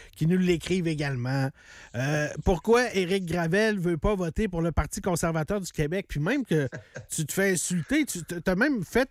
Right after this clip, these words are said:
Speaker 1: un rap-, euh, euh, une corrélation en disant, tabarnouche, les membres du P C Q sont aussi fragiles que les membres de Q S.
Speaker 2: Oui, exact. Ben, en fait, je pense que j'ai, j'ai, j'ai découvert, euh,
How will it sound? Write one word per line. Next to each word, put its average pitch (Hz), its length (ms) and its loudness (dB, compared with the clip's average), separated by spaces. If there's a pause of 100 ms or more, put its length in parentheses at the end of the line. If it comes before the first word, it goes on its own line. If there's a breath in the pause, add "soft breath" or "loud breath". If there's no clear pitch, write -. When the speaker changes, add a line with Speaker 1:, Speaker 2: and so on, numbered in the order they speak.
(120)
Speaker 1:
un 175 140 -2
rap-, 160 260 -4 (140)
euh, 135 180 -12 (240)
euh, 127 260 -10
une 135 260 -2
corrélation 196 560 2
en 190 80 0
disant, 143 240 -2 (420 loud breath)
tabarnouche, 143 540 -2
les 143 120 2
membres 233 240 2
du 156 80 -4
P 147 140 0
C 131 160 0
Q 262 160 -4
sont 135 180 0 (100)
aussi 233 240 0
fragiles 170 400 2
que 156 100 0
les 131 120 2
membres 165 220 0
de 139 100 0
Q 131 220 -6
S. - 440 -10 (440)
Speaker 2:
Oui, 95 160 0 (260)
exact. 82 460 -2 (160)
Ben, 90 200 0
en 85 60 -6
fait, 127 180 -2
je - 80 -12
pense 113 280 -2
que 80 320 0
j'ai, 82 200 -6
j'ai, 80 200 -6
j'ai 82 140 -6
découvert, 87 540 0
euh, 76 320 -6